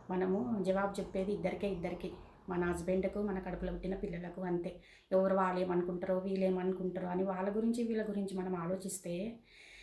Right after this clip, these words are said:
మన గురించి మనం ఎప్పుడు ఆలోచించుకుంటాం చెప్పండి? అందుకే ఎవరి గురించి ఆలోచించకండి. ఇలా నేను చెప్పినట్టయితే ఎవరు చెప్పుకుండొచ్చు మీకు. వచ్చే వాళ్ళు ఇంట్రెస్ట్ ఉంటే రండి. ఇలా సక్సెస్ అవుతామా కామా అని అంటే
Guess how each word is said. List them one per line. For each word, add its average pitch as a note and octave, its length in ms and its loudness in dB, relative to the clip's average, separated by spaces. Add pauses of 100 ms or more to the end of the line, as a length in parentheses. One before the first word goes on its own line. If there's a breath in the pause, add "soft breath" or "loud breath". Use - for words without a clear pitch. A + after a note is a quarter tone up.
(220 loud breath)
మన G#3+ 200 2
గురించి B3+ 220 0
మనం B3 360 2
ఎప్పుడు A#3+ 200 0
ఆలోచించుకుంటాం A#3 840 2 (160)
చెప్పండి? A#3 440 2 (360)
అందుకే F3 240 0
ఎవరి F#3+ 360 0
గురించి G#3+ 320 0
ఆలోచించకండి. F#3+ 920 0 (420 loud breath)
ఇలా G3+ 160 2
నేను A3 220 2
చెప్పినట్టయితే G#3 560 2
ఎవరు G3 280 2
చెప్పుకుండొచ్చు G3 600 2
మీకు. F3+ 260 4 (920)
వచ్చే F#3+ 220 2
వాళ్ళు G3+ 240 4
ఇంట్రెస్ట్ G3 380 2
ఉంటే G3 320 0 (560 loud breath)
రండి. G#3+ 500 2 (380)
ఇలా F#3+ 160 2
సక్సెస్ F#3+ 400 0
అవుతామా G3 360 2
కామా G3 380 0
అని F#3 260 2
అంటే F#3 380 -2